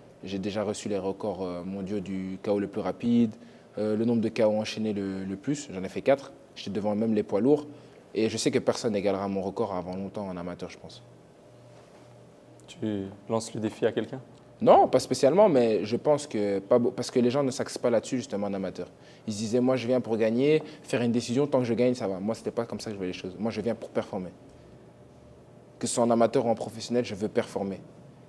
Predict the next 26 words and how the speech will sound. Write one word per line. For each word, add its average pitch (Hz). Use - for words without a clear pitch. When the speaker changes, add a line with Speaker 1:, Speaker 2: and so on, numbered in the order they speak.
Speaker 1:
Et -
ça -
a -
été 110
toujours 131
mon 123
créneau. 110
J'ai 113
pas 143
attendu 127
de 131
me 123
dire : « 120
Maintenant, 131
je -
suis 120
pro, 156
que 131
je 127
dois », -
non, 110
je 104
performe 120
dès 117
le 117
début 104